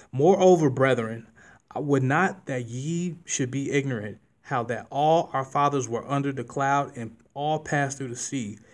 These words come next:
and were all baptized into Moses in the cloud and in the sea, and did all eat the same spiritual meat,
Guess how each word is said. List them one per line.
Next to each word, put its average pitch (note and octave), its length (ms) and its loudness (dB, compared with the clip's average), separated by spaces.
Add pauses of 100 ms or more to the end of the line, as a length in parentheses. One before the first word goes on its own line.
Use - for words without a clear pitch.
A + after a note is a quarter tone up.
(140)
and A#2 120 -6
were A2 220 -8
all C#3+ 260 -2
baptized C#3+ 640 -2
into A#2+ 220 -6
Moses A#2 680 0 (540)
in C3 220 -8
the C3 80 -8
cloud C3+ 580 0 (320)
and A2+ 160 -12
in C3 180 -4
the C#3 100 -2
sea, A#2+ 400 0 (440)
and A2+ 220 -10
did C#3 360 -2 (140)
all D3 540 0
eat C#3 180 -6
the - 80 -8
same C3 320 -2
spiritual C3 500 -8
meat, C3+ 320 -4